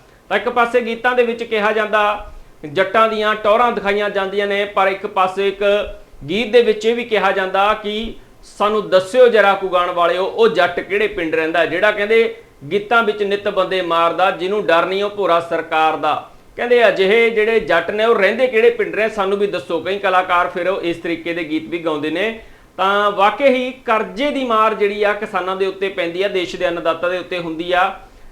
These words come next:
ਤੇ ਪਰ ਇਸ ਕਰਕੇ ਹੁਣ ਕਿਸਾਨ ਫਿਰ ਜਿਹੜੇ ਨੇ, ਉਹ ਸਰਕਾਰਾਂ ਤੋਂ ਮਦਦ ਦੀ ਗੁਹਾਰ ਲਗਾਉਂਦੇ ਨੇ, ਆਸ ਉਮੀਦ ਕਰਦੇ ਨੇ,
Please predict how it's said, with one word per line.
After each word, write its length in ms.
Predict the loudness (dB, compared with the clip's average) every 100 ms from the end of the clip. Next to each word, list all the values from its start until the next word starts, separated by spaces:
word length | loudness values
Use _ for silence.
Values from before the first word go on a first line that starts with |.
| -14 -4
ਤੇ 500 | 0 0 0 -4 -2
ਪਰ 160 | 0 2
ਇਸ 320 | 2 2 0
ਕਰਕੇ 360 | -2 -2 -2
ਹੁਣ 120 | -2 -4
ਕਿਸਾਨ 420 | -6 -2 -2 -2
ਫਿਰ 220 | -4 -6
ਜਿਹੜੇ 240 | -4 -6
ਨੇ, 340 | -4 -4 -6 -10 -20 _ _
ਉਹ 180 | -2 -2
ਸਰਕਾਰਾਂ 560 | 0 -4 0 0 2 0
ਤੋਂ 200 | -4 -2
ਮਦਦ 240 | -2 -4
ਦੀ 100 | -6
ਗੁਹਾਰ 380 | -4 0 2 0
ਲਗਾਉਂਦੇ 360 | -2 -2 -2
ਨੇ, 140 | -4 -2
ਆਸ 300 | 2 2 2
ਉਮੀਦ 260 | -4 -4 -2
ਕਰਦੇ 360 | 0 0 -2
ਨੇ, 320 | -4 -6 -8